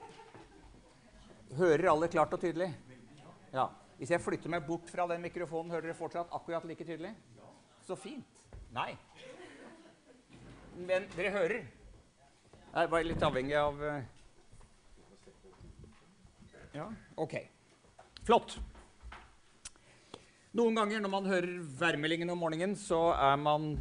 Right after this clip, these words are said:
tenker man at, eh, det er ikke så dumt å bo i Oslo, framfor å bo på Vestlandet akkurat i dag. Ehm, jeg medgir at det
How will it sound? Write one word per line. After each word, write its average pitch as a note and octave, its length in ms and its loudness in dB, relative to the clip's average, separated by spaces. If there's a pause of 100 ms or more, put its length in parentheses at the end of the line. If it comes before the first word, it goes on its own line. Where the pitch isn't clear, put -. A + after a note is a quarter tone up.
(140)
tenker A#2+ 300 -4
man B2+ 240 -2
at, - 260 -10
eh, C3 200 4 (500)
det - 80 -14
er - 60 -12
ikke - 100 -6
så F3 80 2
dumt G#2+ 320 -6
å - 20 -4
bo A#2+ 160 -2
i B2 80 -2
Oslo, D3+ 300 -8 (1700)
framfor D3+ 260 -2
å D3 80 -4
bo D3 100 -2
på D#3 80 -4
Vestlandet C#3+ 460 0
akkurat D3 240 0
i D#3+ 80 -2
dag. A3+ 160 0 (800)
Ehm, E3+ 960 -2 (1400)
jeg C#3 160 -2
medgir C3 420 2
at C3+ 140 4
det B2 100 2